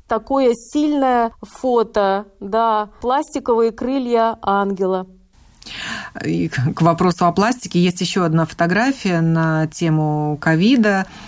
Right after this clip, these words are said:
Speaker 2: В рамках выставки, я бы ее назвала "Мумия двадцать первого века". Это тело, э, человека, умершего с диагнозом ковид, э,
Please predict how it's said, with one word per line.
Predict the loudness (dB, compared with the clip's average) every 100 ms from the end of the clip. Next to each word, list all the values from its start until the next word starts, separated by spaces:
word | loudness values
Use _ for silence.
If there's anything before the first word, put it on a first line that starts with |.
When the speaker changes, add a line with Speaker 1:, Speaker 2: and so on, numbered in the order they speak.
| -20 -16
Speaker 2:
В | -8 -6 -2 2
рамках | 4 4 2 0
выставки, | 2 2 0 -4 -6 -8 -6 -2 -2 -4 -2
я | 0
бы | 2
ее | 2
назвала | 2 2 0 2 4 4
"Мумия | 4 4 4 2 2 0 -4 -8 -8
двадцать | -2 0 0 0 -4 -2
первого | 0 0 2 0
века". | 2 0 0 -2 -2 -6 -20 -16 -8
Это | -2 -2
тело, | -4 -2 2 4 4 2 -2 -8 -20 -20 -20 -20 -20 -20
э, | -18 -14 -14 -14 -14 -10
человека, | 0 4 4 4
умершего | 4 4 2 -2 -2 0 0 -2 -6 -12 -4
с | -2 0
диагнозом | 2 2 2 0 0 0
ковид, | 2 4 4 4 2 -4 -4
э, | 0 0 -2 -4